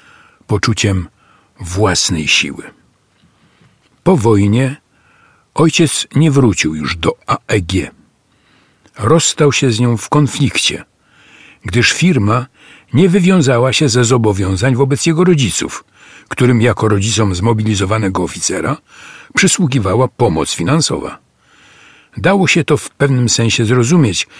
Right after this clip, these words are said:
gdyż firma była niemiecka, a on był oficerem armii rosyjskiej,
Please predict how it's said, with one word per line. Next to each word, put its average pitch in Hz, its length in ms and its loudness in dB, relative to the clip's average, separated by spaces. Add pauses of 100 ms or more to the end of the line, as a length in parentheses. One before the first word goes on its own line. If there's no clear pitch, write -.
(280)
gdyż 110 220 0
firma 131 400 2
była 120 200 0
niemiecka, 143 720 2 (600)
a - 160 -2
on 120 240 2
był 143 200 2
oficerem 113 540 -2
armii 104 320 0
rosyjskiej, 117 800 0